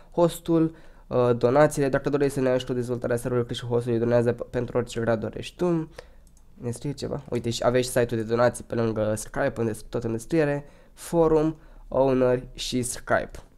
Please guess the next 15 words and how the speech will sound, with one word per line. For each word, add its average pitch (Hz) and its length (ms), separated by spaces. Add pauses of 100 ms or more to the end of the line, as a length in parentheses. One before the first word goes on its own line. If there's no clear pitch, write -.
Din 117 200
nou, 113 320
aceleași 110 400
Skype, 113 240
aceleași 110 380
Skype-uri 120 380
pe 147 120
care 131 160
le 113 80
veți 110 240
găsi 113 340
în 113 140
descrierea 110 440
acestui 110 340
videoclip. 120 360